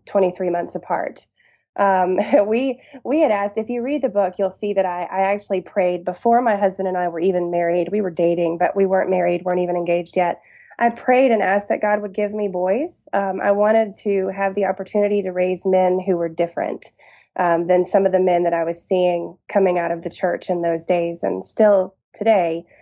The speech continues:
Uh, and so I asked God to give me boys, and he obliged me. And, um, so our boys were born twenty-three months apart. Neither one of them were planned. It's just the way God did it. And it really knocked us for a loop.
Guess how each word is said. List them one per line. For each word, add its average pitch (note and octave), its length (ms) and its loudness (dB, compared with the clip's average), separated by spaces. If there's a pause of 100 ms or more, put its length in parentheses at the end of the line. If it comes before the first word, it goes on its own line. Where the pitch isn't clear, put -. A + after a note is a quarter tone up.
(300)
Uh, G3+ 220 -2
and A3+ 200 2
so A#3+ 120 2
I A#3+ 140 0
asked C4+ 380 -2
God A3 160 -2
to A3 60 -8
give G3+ 180 -2
me G3+ 140 -2
boys, E3+ 400 -6
and F3+ 120 -6
he F#3+ 180 0
obliged F3+ 560 -2
me. F3 300 -4
And, F3+ 400 0
um, F#3 440 -2
so A#3 160 2
our A#3+ 200 4
boys A#3 300 2
were G#3 120 -2
born G3 380 -4
twenty-three G#3+ 380 -2
months G3 220 -2
apart. G#3+ 300 -2
Neither A3 260 0
one A3 180 2
of G#3 100 0
them G#3 260 2
were G3 140 0
planned. G#3 460 0 (480)
It's G3 240 -4
just G#3+ 240 0
the G#3+ 80 0
way G3+ 180 4
God F#3+ 300 -2
did F#3+ 140 0
it. C4 200 2 (420)
And G3+ 320 4
it G#3+ 180 0
really A#3 520 0
knocked G3+ 340 -6
us F#3+ 300 -4
for G3 120 -4
a F3 140 -2
loop. E3 260 -2